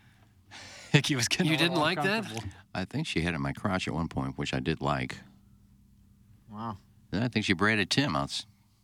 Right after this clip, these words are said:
Speaker 3: 'cause Tim wouldn't play with
Speaker 1: Uh,
Speaker 3: the
Speaker 1: that was
Speaker 3: feet.
Speaker 1: a different woman, but yes, Tim did get <laughs> berated in the parking lot for not fondling some of the feet of,
Speaker 2: Oh,
Speaker 1: uh,
Speaker 2: did he really? He got it handed to
Speaker 1: some
Speaker 2: him.
Speaker 1: of Liquid
Speaker 3: I've never
Speaker 1: Nice
Speaker 3: seen
Speaker 1: Finest
Speaker 3: girls get
Speaker 1: employees.
Speaker 3: so upset because they wouldn't touch their feet.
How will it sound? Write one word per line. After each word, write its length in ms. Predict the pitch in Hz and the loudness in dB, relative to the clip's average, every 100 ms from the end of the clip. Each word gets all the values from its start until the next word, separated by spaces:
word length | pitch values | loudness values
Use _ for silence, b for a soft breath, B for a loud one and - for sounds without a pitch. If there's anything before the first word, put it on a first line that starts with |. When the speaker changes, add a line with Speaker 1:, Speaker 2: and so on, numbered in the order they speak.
| _ | _
Speaker 3:
'cause 140 | - - | -6 0
Tim 200 | 135 107 | 0 0
wouldn't 220 | 67 131 - - - - | -2 -6 -10 -20 -20 -6
play 160 | 156 | 0
with 80 | 123 | 2
Speaker 1:
Uh, 60 | 123 | 2
Speaker 3:
the 40 | 123 | 2
Speaker 1:
that 80 | |
was 80 | 131 | 0
Speaker 3:
feet. 60 | 120 | 2
Speaker 1:
a 40 | |
different 280 | 127 123 113 | 2 2 -2
woman, 200 | 110 110 | -2 -2
but 140 | 113 | -2
yes, 240 | 113 107 - | 0 0 0
Tim 180 | 120 113 | 0 0
did 200 | 117 110 | 0 0
get 140 | 113 | 0
<laughs> 200 | - - | 0 4
berated 240 | 156 135 127 | 4 4 0
in 60 | |
the 60 | 123 | 2
parking 320 | 123 123 120 | 2 2 2
lot 160 | 117 113 | 2 2
for 100 | 120 | 0
not 240 | 110 131 | 0 -2
fondling 480 | - 120 123 120 120 | 0 2 2 0 0
some 160 | 127 120 | 0 -2
of 60 | |
the 60 | 117 | -2
feet 320 | - 131 117 | 0 2 2
of, 180 | 113 107 | 0 0
Speaker 2:
Oh, 120 | 175 | 2
Speaker 1:
uh, 60 | - | 2
Speaker 2:
did 160 | 165 | 2
he 80 | 170 | 2
really? 240 | 151 151 139 | 2 2 2
He 120 | 143 | 4
got 180 | 147 143 | 2 2
it 140 | 120 - - | -4 -12 -8
handed 300 | 151 147 135 | -2 -2 -2
to 60 | - | -2
Speaker 1:
some 100 | 127 | 0
Speaker 2:
him. 40 | 117 | 2
Speaker 1:
of 40 | |
Liquid 200 | 120 101 | 4 4
Speaker 3:
I've 60 | 98 | 4
never 140 | 110 | 2
Speaker 1:
Nice 80 | 117 107 | 2 2
Speaker 3:
seen 100 | 120 | 2
Speaker 1:
Finest 220 | 117 95 | 2 0
Speaker 3:
girls 140 | 87 95 | 0 0
get 40 | |
Speaker 1:
employees. 200 | - 120 | 0 0
Speaker 3:
so 100 | 98 | 0
upset 440 | 90 - - 110 - | 0 0 2 0 0
because 200 | 90 80 | -2 0
they 40 | 80 | 0
wouldn't 180 | 90 | 0
touch 240 | - 92 - | 0 -2 -2
their 80 | 82 | -4
feet. 320 | 104 92 | -4 -6